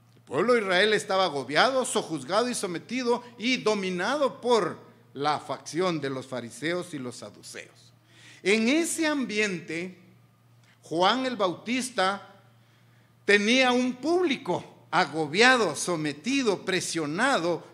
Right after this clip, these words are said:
de la fuerza de los fariseos. Entonces, ante esa opresión en que vivían,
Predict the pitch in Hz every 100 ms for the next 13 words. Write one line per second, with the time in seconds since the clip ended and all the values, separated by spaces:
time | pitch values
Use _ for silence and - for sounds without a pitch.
0 | - - - 139 233 302 - - - _
1 | _ _ _ _ _ - 131 - 175 180
2 | - 151 147 143 147 147 165 175 165 247
3 | 190 - - _ _ _ _ _ _ _
4 | _ _ _ _ _ _ - 113 - 220
5 | 135 - 92 - _ - - 165 147 160
6 | 190 262 285 269 254 233 214 202 208 208
7 | 185 151 151 143 143 151 202 175 175 175